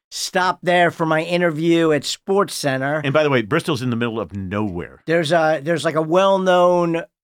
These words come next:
Speaker 1: elevator company across the street where they test elevators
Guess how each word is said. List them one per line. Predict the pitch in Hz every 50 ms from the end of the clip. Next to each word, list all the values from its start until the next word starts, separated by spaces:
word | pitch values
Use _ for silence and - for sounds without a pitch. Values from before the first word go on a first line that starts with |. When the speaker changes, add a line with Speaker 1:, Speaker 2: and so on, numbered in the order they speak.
| _ _ - -
Speaker 1:
elevator | 185 196 220 214 185 165 175 165 151 151 151
company | - - 165 160 143 - 151 156 151
across | 139 - - 180 170 165 143 -
the | - 156
street | 131 - - - 180 202 190 180 160 147
where | 160 175 165
they | 156 160 160
test | 147 - - - 190 180 147 - - -
elevators | 196 214 214 208 190 143 151 147 143 131 135 131 127 117 - -